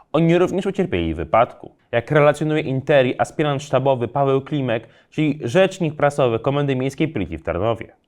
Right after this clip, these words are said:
Kierujący spod Pilzna jechał z osobami z niepełnosprawnościami.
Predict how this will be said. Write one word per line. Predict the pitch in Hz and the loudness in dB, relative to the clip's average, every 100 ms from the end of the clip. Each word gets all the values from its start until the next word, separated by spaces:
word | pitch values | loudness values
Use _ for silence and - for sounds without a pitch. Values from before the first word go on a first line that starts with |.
| _ | _
Kierujący | 165 160 185 202 185 | 0 4 4 2 -2
spod | - 143 | -6 -6
Pilzna | - 165 151 147 143 - - | -4 -2 0 0 -2 -4 -8
jechał | 123 156 202 180 | -2 2 4 4
z | |
osobami | - - 147 120 123 | 2 0 2 2 0
z | 110 | -4
niepełnosprawnościami. | 113 101 95 - 87 87 - 131 110 80 | -4 -4 -4 -6 -8 -8 -4 -2 -2 -6